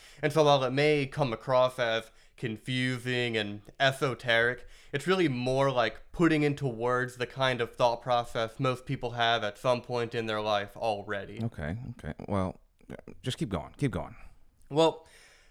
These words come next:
Speaker 1: before we jump into it, there is one thing I want to mention. I'd like to point out that the claims I make here are logically independent of any religion or any other religious claims. And because we're not proving the entirety of Christianity, we're only proving that God exists.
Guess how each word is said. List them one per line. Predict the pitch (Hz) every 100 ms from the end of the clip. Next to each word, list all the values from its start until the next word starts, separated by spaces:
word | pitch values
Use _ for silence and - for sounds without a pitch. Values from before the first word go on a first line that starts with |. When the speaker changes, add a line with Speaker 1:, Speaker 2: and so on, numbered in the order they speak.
| _
Speaker 1:
before | 156 180 202
we | 185 175 151 120 _
jump | - 156 143
into | 135 131 147 143
it, |
there | 127 127
is | 135 117 -
one | 120 120 131
thing | 127 123
I | 117
want | 113 110
to |
mention. | 104 113 117 - 101 107 - - - -
I'd | 135
like | 170 190
to | 139
point | - - 156 143
out | 127 131 127
that | 120 113 110 -
the |
claims | - 147 147 156 139
I | 117
make | 117 123 123
here | 131 120 127 135
are | - 110 107
logically | 104 113 123 127 131 127 127 120 117
independent | 123 117 110 127 120 110 107
of | 113 123
any | 123 117
religion | 110 107 120 117 110
or | 107
any | 117 113
other | 113 117
religious | 110 117 110 107 -
claims. | 127 113 98 - - - - - _
And | 143 135 123 117 117 - - 139
because | 147 180 147
we're | 160
not | 165 151 - _
proving | 165 165 139 135
the | 127
entirety | 123 135 131 127
of | 110
Christianity, | - 143 - 123 120 127 107 104
we're | 107 120
only | 127 117
proving | 107 - 135 123 117
that | 98 -
God | 123 123 123
exists. | 107 107 95 104